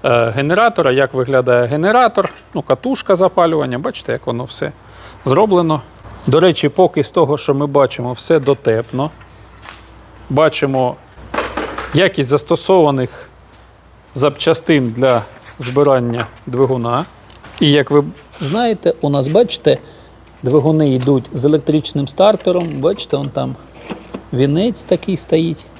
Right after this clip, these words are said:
Ось бендекс. Або кожух стартера, правніше сказати. Бачите, вінець. Дуже цікаво подивитись на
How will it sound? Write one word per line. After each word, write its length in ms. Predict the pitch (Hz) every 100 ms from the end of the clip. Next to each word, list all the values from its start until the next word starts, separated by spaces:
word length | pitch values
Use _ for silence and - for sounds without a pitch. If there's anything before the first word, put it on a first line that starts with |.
| - - - - - - -
Ось 180 | 127 113
бендекс. 680 | 117 190 196 170 170 - - - - - - - - - - - - -
Або 220 | 143 127
кожух 460 | 123 151 185 196 -
стартера, 560 | - 175 151 - 151 143
правніше 520 | 143 147 147 - 147
сказати. 540 | - 139 139 143 - - - - - - - - - - - - - - - 165
Бачите, 380 | 196 - 127 123 - - - - - - - -
вінець. 460 | 123 127 120 113 - - - - -
Дуже 260 | 180 175
цікаво 460 | 156 160 147 139 131
подивитись 720 | 139 135 143 143 135 127 - - - - - - - 143
на 320 | 139 131